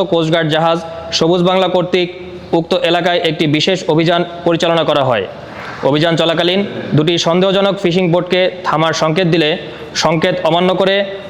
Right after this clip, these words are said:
আলো নিভিয়ে দিয়ে পালানোর চেষ্টা করে। এ সময় কোস্টগার্ড জাহাজ কর্তৃক বোট দুটিকে ধাওয়া করলে একটি বোট গতি বাড়িয়ে পালিয়ে যায় এবং অন্য একটি বোট হতে কোস্টগার্ড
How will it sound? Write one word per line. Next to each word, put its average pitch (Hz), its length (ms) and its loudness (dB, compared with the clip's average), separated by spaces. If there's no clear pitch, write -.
আলো 160 260 2
নিভিয়ে 175 240 2
দিয়ে 175 180 4
পালানোর 160 340 2
চেষ্টা 156 280 0
করে। 107 160 0
এ - 100 0
সময় 180 260 2
কোস্টগার্ড 180 380 2
জাহাজ 165 340 2
কর্তৃক 185 340 0
বোট 170 220 4
দুটিকে 180 260 2
ধাওয়া 160 220 2
করলে 170 200 4
একটি 156 180 -2
বোট 160 180 2
গতি 151 220 2
বাড়িয়ে 165 340 2
পালিয়ে 165 280 2
যায় 175 160 2
এবং 160 200 2
অন্য 165 160 2
একটি 180 160 0
বোট 175 260 2
হতে 175 180 2
কোস্টগার্ড 175 380 2